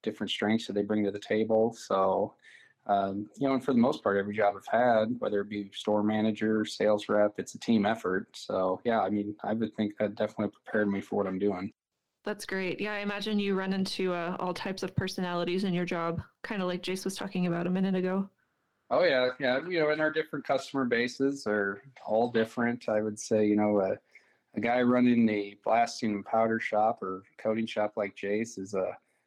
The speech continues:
Speaker 1: you know, one kind of customer, has a lot of different needs, different personality, as opposed to a tank painter who's on site. Uh, they're definitely a different breed as well.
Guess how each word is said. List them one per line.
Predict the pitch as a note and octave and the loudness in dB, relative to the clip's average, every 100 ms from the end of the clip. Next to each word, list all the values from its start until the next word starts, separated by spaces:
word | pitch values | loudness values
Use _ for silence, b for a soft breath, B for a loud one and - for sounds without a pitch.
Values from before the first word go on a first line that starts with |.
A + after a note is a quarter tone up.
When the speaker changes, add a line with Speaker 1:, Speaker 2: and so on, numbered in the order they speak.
| _ | _
Speaker 1:
you | |
know, | F#2+ | -2
one | F#2+ A2+ | 0 0
kind | B2 A2+ | 0 -2
of | |
customer, | - A2 - A#2+ G#2+ | 0 -2 0 0 0
has | G2+ G#2 | -2 -8
a | |
lot | G2 G#2 F#2+ | -8 -6 -6
of | - _ _ A3+ - _ | -10 _ _ -20 -20 _
different | A#2 A#2 A#2 G#2+ | -4 -2 0 -2
needs, | G#2 A#2 A#2 A#2 A#2 A#2 - - | 2 4 6 6 4 2 -6 -8
different | - G#2 G2+ | -4 -4 -2
personality, | G#2+ - G2+ G#2+ A2 A2+ A2 A2 - b b b b | -2 -2 0 2 2 4 4 2 -2 b b b b
as | A2 G2+ | -4 -2
opposed | A2+ A#2+ A#2 A#2 | 0 0 0 2
to | A2+ | 0
a | |
tank | - B2+ A#2+ A#2 | 0 0 -2 -2
painter | A#2+ A#2 A#2 A#2 | 2 4 4 4
who's | A2+ G2 | 0 -2
on | G#2+ A2 | 0 0
site. | G#2+ - A2 A2+ A2+ - - _ _ _ _ - | 0 2 4 4 2 -4 -18 _ _ _ _ -12
Uh, | F#2+ F2+ | -6 -4
they're | G2 G2+ | -2 0
definitely | G#2+ - A2 G#2 G2+ | 0 -2 -4 -2 0
a | |
different | G2+ G#2 G#2+ G2+ | 0 -2 -4 0
breed | G#2 G#2 | 2 2
as | G2+ - | 0 0
well. | G#2 A2 A2+ A2+ A2+ | 2 4 4 2 -2